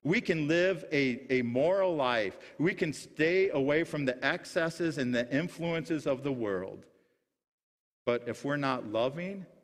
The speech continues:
if we're not being merciful, if we're not being kind, if we're not being compassionate,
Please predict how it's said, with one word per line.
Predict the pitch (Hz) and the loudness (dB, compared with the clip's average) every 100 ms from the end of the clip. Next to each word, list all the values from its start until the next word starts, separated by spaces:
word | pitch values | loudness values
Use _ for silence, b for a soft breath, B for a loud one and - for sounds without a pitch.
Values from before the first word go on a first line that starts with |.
| b b | b b
if | - 123 | -10 -4
we're | |
not | 123 120 123 | -2 -2 -2
being | 127 110 101 | -2 -2 -4
merciful, | 123 156 175 - 175 180 180 | -4 -4 -6 -4 -2 -2 -2
if | - 123 | -6 -2
we're | 113 | -2
not | 113 113 | -2 -4
being | 117 98 90 | -6 -8 -10
kind, | - 151 170 185 127 | -6 -2 0 0 -2
if | - | -4
we're | 113 | -4
not | 113 120 120 | -2 -2 -4
being | 113 95 - | -4 -6 -12
compassionate, | 101 - 113 131 139 165 175 170 | -20 -6 -2 -2 -2 -8 -8 -8